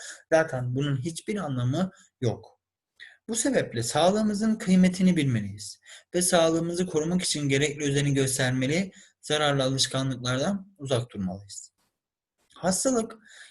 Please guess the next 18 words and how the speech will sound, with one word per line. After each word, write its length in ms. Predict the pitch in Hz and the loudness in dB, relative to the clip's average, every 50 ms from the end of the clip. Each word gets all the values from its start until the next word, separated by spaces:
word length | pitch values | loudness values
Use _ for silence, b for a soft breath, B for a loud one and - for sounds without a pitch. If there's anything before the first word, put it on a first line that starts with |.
| B _ _ | B _ _
insanın 760 | - 175 185 190 - 226 220 220 233 247 254 - - - - _ - | 0 2 4 4 4 2 2 2 2 0 -2 -6 -10 -14 -20 _ -14
sağlığının 720 | - - 196 202 202 196 190 170 170 180 196 202 190 170 | -6 -4 -2 0 0 2 2 2 2 2 2 4 4 4
bozulmasıdır. 800 | 151 139 135 139 135 127 123 123 - - - - - - - _ _ B B B B B B B B _ _ | 2 2 2 0 0 0 0 -2 -4 -8 -12 -16 -16 -20 -20 _ _ B B B B B B B B _ _
Yenilen, 640 | 123 123 147 165 175 175 175 160 160 170 180 185 - _ _ | -2 0 2 2 2 2 2 2 0 -2 -6 -10 -14 _ _
içilen 440 | - 120 - - 165 175 208 240 240 | -6 -4 -4 -2 -2 -2 -2 0 0
şeylerin 500 | 220 - 220 208 180 165 143 135 143 143 | 0 0 0 -2 -2 -2 -2 -2 -2 -2
sağlıklı 520 | 143 143 139 127 131 135 151 143 143 220 | -2 -2 -2 -2 -2 -2 -4 -4 -4 -2
olması, 640 | 254 247 208 160 131 120 123 - - 87 92 - - b b b b b b _ | 0 0 2 2 0 0 -2 -4 -8 -10 -12 -12 -16 b b b b b b _
yaşanılan 560 | - 147 156 - - 214 226 233 254 254 254 - | -2 -2 0 0 0 -2 -2 0 2 2 2 2
çevrenin 720 | - 214 202 190 180 180 180 185 190 190 - - - _ - | 2 0 0 0 2 2 2 2 2 0 -2 -10 -18 _ -6
hijyen 360 | 165 165 160 175 214 247 254 | -4 -2 0 0 0 0 0
şartlarına 560 | 247 - - 220 - - 180 190 196 196 202 190 | 0 0 0 -2 -2 -2 -2 -2 -2 -2 -2 0
uygun 260 | 180 180 175 190 196 | 0 -2 0 -2 -2
olması 460 | 185 175 175 180 175 175 180 - 180 | 0 2 2 2 2 0 0 -2 -2
gibi 220 | 170 165 143 131 | -2 -2 -2 0
gereken 460 | 123 135 139 147 147 147 208 226 220 214 | 0 2 2 0 0 -2 -2 -2 0 0
tedbirleri 580 | 196 170 - 151 151 156 147 147 156 170 185 180 | 0 -2 -2 -2 -4 -4 -2 -2 -2 -2 -2 -2
almalı, 680 | 143 135 131 127 123 123 120 120 139 175 190 - - | 0 0 0 2 2 2 2 2 2 0 -2 -4 -10